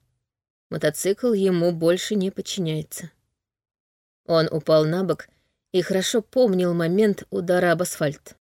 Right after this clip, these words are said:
Казалось, до сих пор слышал хруст ломающихся костей. Голову спас шлем, но даже с ним удар был сильным. Помнил, как вдвоем с мотоциклом они кружились в бешеном вальсе по дороге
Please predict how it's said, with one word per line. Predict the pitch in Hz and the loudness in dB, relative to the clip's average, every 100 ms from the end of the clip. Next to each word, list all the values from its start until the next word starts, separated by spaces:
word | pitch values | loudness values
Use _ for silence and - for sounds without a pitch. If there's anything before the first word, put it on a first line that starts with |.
| _ _ _ _ - | _ _ _ _ -12
Казалось, | 160 151 156 156 - - _ _ - | -6 0 0 0 -4 -12 _ _ -10
до | 156 | -8
сих | - 165 - | -6 -6 -6
пор | - 202 156 | 0 2 2
слышал | - 165 185 - 160 | -2 -4 -4 -2 -6
хруст | - 185 - - _ - | -4 -6 -6 -12 _ -6
ломающихся | 170 160 175 175 185 160 180 | -2 0 2 0 -2 -6 -6
костей. | 185 - - 156 - _ _ _ _ - | -8 -8 -8 -10 -10 _ _ _ _ -4
Голову | 180 269 240 214 | 4 6 6 2
спас | 208 - 220 - | -2 -2 -4 -4
шлем, | - 233 160 147 - _ _ - | -4 -2 -2 -4 -12 _ _ -6
но | 180 170 | 0 2
даже | 165 165 170 | 0 -2 -4
с | - | -2
ним | 226 185 | 2 2
удар | 156 170 180 | 2 0 0
был | 160 160 | -2 -4
сильным. | 147 - 165 143 139 _ _ _ _ _ _ _ - | -4 -4 -4 -6 -12 _ _ _ _ _ _ _ -2
Помнил, | 202 254 247 220 | 2 4 4 2
как | - 160 151 | 2 0 0
вдвоем | 160 156 147 165 196 | -4 -2 0 0 0
с | 165 | -2
мотоциклом | 156 - - - - - 190 190 _ _ _ _ - | -6 -6 -6 -2 -2 2 0 0 _ _ _ _ -2
они | 214 | 0
кружились | 254 277 254 330 285 | 2 0 2 2 2
в | 220 | 0
бешеном | 240 262 220 214 185 | 0 0 2 0 2
вальсе | 202 240 - | 0 -2 -6
по | 175 | -6
дороге | 160 139 180 214 233 | -2 0 0 -2 -6